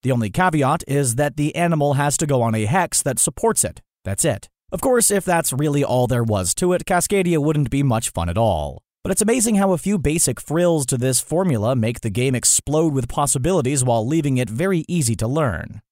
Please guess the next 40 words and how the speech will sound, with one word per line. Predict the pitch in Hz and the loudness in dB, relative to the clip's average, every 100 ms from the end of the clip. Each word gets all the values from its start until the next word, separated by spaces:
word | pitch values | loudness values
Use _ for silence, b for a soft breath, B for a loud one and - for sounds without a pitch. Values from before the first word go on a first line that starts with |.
| _ | _
Your | 131 131 | -2 0
goal | 185 226 190 190 | 4 4 4 2
is | 156 | 0
to | 185 | 0
score | - 113 110 | 0 -2 -2
points, | - 165 - - - _ | 0 0 0 -2 -2 _
and | 117 | -2
you | 110 | -2
get | 98 110 98 | -2 -4 -4
points | - 208 185 185 | -2 0 0 0
in | 180 180 | 0 0
two | 107 | -2
ways. | 92 131 98 80 - - - _ _ | -2 -2 -2 -4 -2 -2 -2 _ _
First, | 180 160 - | -2 0 0
by | 127 | -2
keeping | 127 147 135 127 | 0 -2 0 0
terrain | 123 131 131 | 0 0 0
types | 123 110 101 | 0 -2 -2
together, | - 104 165 160 113 139 - - | -4 0 0 2 0 -4 -10 -8
making | 107 117 | -4 -2
that | 107 107 | 0 0
open | 143 123 117 | -2 -2 -2
placement | 110 147 139 123 120 117 | 0 0 0 0 -2 -2
less | 139 - | -2 -2
flexible | - 156 - 123 110 | -2 0 0 0 0
than | 110 | 0
it | 92 | -2
appears. | 92 147 156 98 67 - - - - | -2 0 0 0 -2 -2 -2 -6 -8
And | 113 101 | -4 0
second, | - 254 160 156 127 | 0 0 0 -2 0
by | 131 135 | 0 0
obeying | 143 117 151 190 196 | 0 0 0 0 0
the | 202 | 0
animal | 165 143 131 123 | 0 0 2 2
scoring | - - 190 175 127 | 0 2 0 2 2
cards | 120 101 101 107 | 0 0 0 0
you're | 110 | 0
using | 107 175 143 113 127 | 0 2 2 0 0
that | 82 95 | -2 -4
game. | 101 123 80 85 - | -2 -2 -2 -6 -12